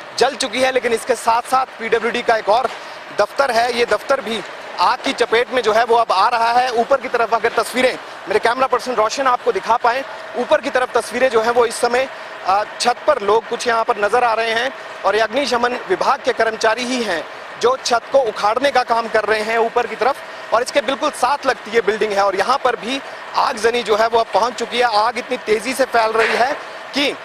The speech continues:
इस पर काबू पाना भी बड़ी मशक्कत का सामना जो है वो यहाँ पर लोगों को कर, अ, करना पड़ रहा है। लेकिन इसके साथ-साथ अफरा तफरी का माहौल जो है वो चारों तरफ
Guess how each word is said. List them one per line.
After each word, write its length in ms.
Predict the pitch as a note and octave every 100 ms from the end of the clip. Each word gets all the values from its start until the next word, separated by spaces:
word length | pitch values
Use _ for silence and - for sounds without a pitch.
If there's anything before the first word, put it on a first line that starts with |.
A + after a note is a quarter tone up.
| - -
इस 100 | G#3+ -
पर 100 | C#4+
काबू 300 | C#4 A3 G#3
पाना 440 | C4 A3+ A3 B3 - D#3
भी 220 | B3 G#3+ - G3
बड़ी 180 | A#3
मशक्कत 520 | A3+ G#3 - - B3 -
का 80 |
सामना 380 | A#3+ A3+ A3 C4
जो 120 | C4
है 140 | A3 A#3
वो 100 | A3+
यहाँ 220 | G#3 A3+
पर 160 | E3 - - - F3+
लोगों 280 | G#3 B3
को 80 | B3+
कर, 240 | B3 A3 A3+
अ, 80 | - - F3+
करना 460 | F#3 F#3+ G#3+ A#3+
पड़ 140 | A#3+ A#3
रहा 200 | A3 F#3+
है। 200 | D3+ B2+ - -
लेकिन 180 | A3 C#4
इसके 220 | C#4 -
साथ-साथ 440 | D4+ A3 G#3+ A#3 A3
अफरा 400 | - G#3+ C4 C#4+
तफरी 320 | A3+ - B3+
का 140 | A#3+
माहौल 280 | G3 G#3 B3
जो 120 | G#3+
है 80 | A3+
वो 120 | B3
चारों 300 | A#3+ G#3 A#3
तरफ 280 | A#3+ A#3